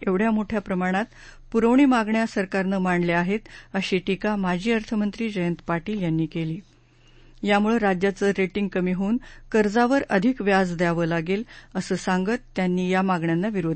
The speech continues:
केला. या मागण्या सादर केल्यामुळे राज्याची महसुली तूट एक लाख चौदा हजार कोटींच्या पलीकडे गेली आहे. राज्याच्या स्थूल उत्पादनाच्या तुलनेत राजकोषीय तूट चार टक्क्यांपेक्षा जास्त होईल,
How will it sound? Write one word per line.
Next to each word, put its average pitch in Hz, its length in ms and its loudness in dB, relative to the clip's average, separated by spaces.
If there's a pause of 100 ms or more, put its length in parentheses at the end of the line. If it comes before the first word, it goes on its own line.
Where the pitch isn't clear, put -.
केला. 160 260 -6 (560)
या 202 140 2
मागण्या 196 340 2
सादर 185 420 0
केल्यामुळे 175 480 -2 (340)
राज्याची 202 640 0
महसुली 208 540 0
तूट 233 340 -4
एक 190 280 -2
लाख 190 160 2
चौदा 190 400 -2
हजार 220 300 -2
कोटींच्या 185 560 -4
पलीकडे 175 500 -4
गेली 160 280 -4
आहे. 160 480 -8 (380)
राज्याच्या 190 540 0
स्थूल 247 460 -4
उत्पादनाच्या 190 720 0
तुलनेत 196 420 -2 (400)
राजकोषीय 240 760 0 (120)
तूट 240 180 -4 (100)
चार 214 260 0
टक्क्यांपेक्षा 185 600 -4
जास्त 170 340 -4 (100)
होईल, 214 200 -2